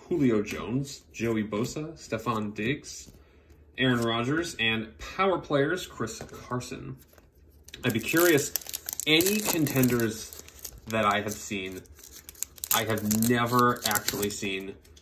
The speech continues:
like, a good auto. Oh, come on. We got points. Okay. Well, I'm not getting an auto, but let's see what these points are.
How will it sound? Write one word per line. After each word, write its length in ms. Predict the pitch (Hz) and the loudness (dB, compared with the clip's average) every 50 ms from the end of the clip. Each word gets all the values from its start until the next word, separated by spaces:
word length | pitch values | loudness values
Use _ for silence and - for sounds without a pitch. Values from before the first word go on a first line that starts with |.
| - - _ - - - | -20 -20 _ -20 -12 -6
like, 280 | - 98 95 - - - - | -2 -2 -2 -2 -4 -4 -2
a 80 | 104 | -2
good 300 | 95 95 95 101 104 104 | -2 -2 0 2 2 2
auto. 560 | 104 - 101 98 98 95 85 80 80 - - - - - - - - - - - - - - - - _ _ - - _ _ _ - - - _ _ - - _ _ _ - - - _ _ _ - 117 | 2 2 2 2 2 0 -2 -4 -6 -8 -10 -12 -18 -20 -20 -20 -20 -20 -20 -20 -20 -20 -20 -20 -20 _ _ -20 -20 _ _ _ -20 -20 -20 _ _ -20 -20 _ _ _ -20 -20 -20 _ _ _ -16 -12
Oh, 440 | 113 113 110 101 98 - - - - - - - - - | -10 -10 -10 -10 -12 -12 -14 -16 -16 -18 -18 -18 -14 -12
come 340 | - - - - - - - - | -12 -12 -12 -12 -14 -16 -16 -18
on. 400 | - - - - 65 67 67 73 - - - - - | -16 -16 -14 -14 -12 -12 -12 -14 -14 -14 -14 -12 -12
We 60 | 92 | -10
got 260 | 76 76 80 78 - | -8 -8 -8 -8 -10
points. 580 | - - - - - - - - - - - - - | -16 -20 -20 -20 -20 -20 -18 -16 -16 -16 -16 -12 -10
Okay. 200 | 110 107 - - - - - - - - - - - - - - - - - - - - - - - - _ _ - | -10 -10 -10 -12 -18 -20 -20 -20 -20 -20 -20 -20 -20 -20 -20 -20 -20 -20 -20 -20 -20 -20 -20 -20 -20 -20 _ _ -4
Well, 140 | 117 123 123 | -4 -2 0
I'm 100 | 123 127 | 2 2
not 160 | 139 156 - | 2 2 0
getting 200 | 165 - 127 127 | -4 -4 -2 0
an 80 | 120 | 0
auto, 360 | 117 113 107 - 80 80 87 - - - - - - | 2 0 0 -2 -4 -6 -8 -12 -16 -20 -20 -12 -8
but 260 | 87 85 80 - - - - - - - - - - - - | -6 -4 -4 -6 -8 -16 -20 -20 -20 -20 -20 -20 -20 -14 -10
let's 120 | 117 110 - | -10 -6 -2
see 120 | - 123 | 0 0
what 100 | 113 107 | 0 0
these 140 | 98 90 85 | -4 -6 -8
points 260 | - 101 92 76 69 | -8 -8 -8 -6 -8
are. 220 | 73 73 76 - | -8 -10 -10 -12